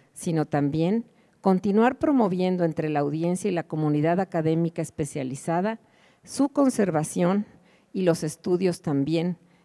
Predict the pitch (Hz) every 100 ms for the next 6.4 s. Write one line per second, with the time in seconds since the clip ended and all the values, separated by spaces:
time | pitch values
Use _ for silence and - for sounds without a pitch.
0 | _ - 151 139 131 - 151 156 160 156
1 | 139 127 - 135 147 139 - - - -
2 | _ _ _ _ _ _ 240 220 226 262
3 | 269 254 220 202 160 - 196 196 190 190
4 | 196 240 226 202 165 269 294 285 - 220
5 | 190 190 190 208 214 - 170 214 202 196
6 | 208 220 214 208